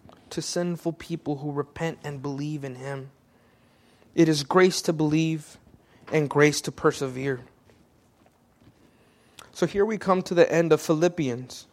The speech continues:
where Paul has been teaching the Philippians and us about joy, joy in the gospel. Joy in the gospel, to give our lives to it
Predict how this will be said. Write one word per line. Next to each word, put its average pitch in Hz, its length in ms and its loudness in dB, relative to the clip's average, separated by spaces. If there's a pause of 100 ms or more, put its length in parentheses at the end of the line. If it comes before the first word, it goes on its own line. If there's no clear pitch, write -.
(760)
where 156 140 10
Paul 165 560 8 (800)
has 165 200 4
been 151 160 -6
teaching 143 760 -4 (300)
the 151 80 -2
Philippians 165 720 0
and 220 300 -2
us - 560 -2 (1400)
about 151 500 2
joy, 160 360 2
joy 170 340 0
in 196 100 -2
the 185 80 2
gospel. 147 680 0 (880)
Joy 202 160 12
in 226 120 12
the 214 80 4
gospel, 180 540 4
to 160 360 2 (480)
give 196 220 6
our 208 140 4
lives 185 420 -4
to 214 240 -4
it 160 200 -8